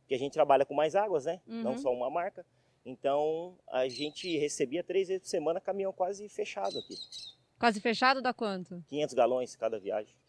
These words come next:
Speaker 2: Tem, tem, tem previsão? Tem, se você pensa em algum
Speaker 1: Melhora?
Speaker 2: É.
Speaker 1: Eu acho que não. Mesmo voltando, aí vai demorar ainda pra refletir.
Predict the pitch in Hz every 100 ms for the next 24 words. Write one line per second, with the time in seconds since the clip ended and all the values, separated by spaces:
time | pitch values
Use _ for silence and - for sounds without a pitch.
0 | _ 339 339 349 359 349 370 370 381 269
1 | 214 285 359 349 _ _ 233 277 254 226
2 | 233 254 277 269 294 277 247 226 214 247
3 | 254 233 214 196 _ 208 117 123 127 202
4 | 254 147 226 226 202 101 - _ _ -
5 | 110 98 - - 131 269 165 - _ _
6 | _ _ _ _ - 131 185 202 202 156
7 | 170 170 131 - 139 131 131 143 180 226
8 | _ _ - 117 107 127 123 156 165 151
9 | 165 165 170 214 - 220 214 220 240 208
10 | - 120